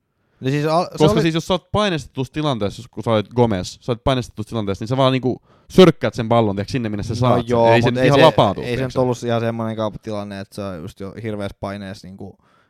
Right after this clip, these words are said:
Speaker 1: hirveä hornan kattila ja paine, että sulla oli hirveä, et
Speaker 2: Mut
Speaker 1: sä
Speaker 2: kyllä sitä
Speaker 1: tör-,
Speaker 2: prässättiin.
Speaker 1: törkkäät vaan johonkin. Joo, mut kyllä siinä aikaa oli. Et se oli huono syöttö, näet nyt sattuu. Öö, Alisson oli vähän hassus paikkaa,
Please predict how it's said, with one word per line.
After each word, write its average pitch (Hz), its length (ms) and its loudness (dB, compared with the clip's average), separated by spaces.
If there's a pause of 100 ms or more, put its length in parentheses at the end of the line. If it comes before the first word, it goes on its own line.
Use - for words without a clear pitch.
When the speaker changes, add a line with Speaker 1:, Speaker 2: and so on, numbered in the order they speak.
(100)
Speaker 1:
hirveä 110 300 0
hornan 107 320 -6
kattila 98 340 -8
ja 98 60 -8
paine, 101 400 -8
että - 140 -16
sulla 95 120 -16
oli 104 120 -8
hirveä, 104 360 -6
et - 80 -14
Speaker 2:
Mut 127 100 -8
Speaker 1:
sä 113 60 -8
Speaker 2:
kyllä 104 100 2
sitä 120 100 2
Speaker 1:
tör-, - 20 -8
Speaker 2:
prässättiin. - 680 -6
Speaker 1:
törkkäät 113 380 -2
vaan 104 140 -2
johonkin. 107 300 -4
Joo, 120 140 2
mut 117 120 -8
kyllä 123 140 -4
siinä 120 180 -2
aikaa 104 280 -4
oli. 101 280 -8
Et 104 180 -10
se 113 120 -4
oli 127 260 -2 (880)
huono 175 340 -2
syöttö, 143 460 -2 (100)
näet 143 280 -6
nyt 123 100 -16
sattuu. 127 680 -4 (180)
Öö, 117 640 -2 (500)
Alisson 139 440 0
oli 120 160 -2
vähän 117 200 2
hassus 123 300 -2
paikkaa, 120 720 0